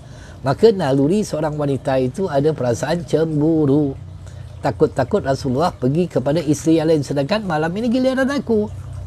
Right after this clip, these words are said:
Ha. Lalu Rasulullah, Sayyidatina Aisyah pergi cari,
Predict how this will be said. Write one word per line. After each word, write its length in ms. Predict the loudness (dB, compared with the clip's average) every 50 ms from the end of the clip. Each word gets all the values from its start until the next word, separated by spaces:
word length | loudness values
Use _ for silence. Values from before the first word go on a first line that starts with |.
| -10 -6
Ha. 320 | -6 -4 -4 -4 -6 -8 -8 -8 -8 -8 -8 -8 -8 -10 -8 -8 -8 -8 -8 -10 -8 -6 -6 -6 -6 -6 -6 -8 -8 2 4
Lalu 320 | 4 6 6 6 4 4
Rasulullah, 720 | 2 2 2 4 4 6 4 4 4 4 4 4 4 2 2
Sayyidatina 560 | 2 2 4 4 4 2 0 -2 -2 -2 -2
Aisyah 240 | -2 -2 -2 -2 -4
pergi 280 | -2 0 2 2 2 2
cari, 260 | 2 2 2 2 2